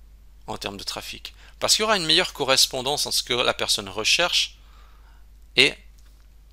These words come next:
la page donnée par Google. Donc rien qu'en faisant ça, sur un site optimi-, non optimisé, eh bien, on peut justement augmenter, euh, le trafic entrant. Euh, super. Maintenant,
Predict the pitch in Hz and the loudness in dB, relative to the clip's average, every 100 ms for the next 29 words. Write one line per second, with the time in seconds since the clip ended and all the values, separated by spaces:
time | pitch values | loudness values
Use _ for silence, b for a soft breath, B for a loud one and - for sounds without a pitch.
0 | - - - - 104 - 120 110 110 120 | -20 -20 -14 -6 -2 2 2 0 -2 -2
1 | 117 104 104 104 - - - - - - | -2 -4 -6 -6 -6 -10 -20 -20 -20 -20
2 | b b b b b b b - 120 - | b b b b b b b -8 -6 -2
3 | - - 185 - 135 - 107 104 95 - | 0 4 4 2 -4 -4 -4 0 2 2
4 | 208 - - - b b b b - - | 2 -6 -20 -20 b b b b -4 -2
5 | 113 - 127 - 113 117 113 123 131 - | 2 0 0 -6 -6 -6 -4 0 0 0
6 | 117 117 131 202 120 147 165 113 147 131 | -4 -2 -2 -2 0 -2 -2 -6 -6 -8
7 | - 135 156 B B - 131 113 107 107 | -6 -6 -8 B B -6 -6 -6 -8 -4
8 | - 175 165 B B B - 127 139 127 | 0 0 -2 B B B -4 -2 0 -2
9 | - 110 - 127 - 117 - - - - | -4 -6 -6 -10 -14 -12 -12 -12 -14 -12
10 | B B B B B B B B B B | B B B B B B B B B B
11 | B - - - 156 196 196 196 196 196 | B -20 -20 -2 0 2 0 -2 -2 -2
12 | 190 190 190 170 B B - - 220 - | -4 -6 -10 -12 B B 2 4 4 2
13 | 110 - B B - - - - - - | -2 -2 B B -8 -8 -10 -20 -20 -20
14 | - 151 202 240 247 247 | -8 -2 -2 0 0 0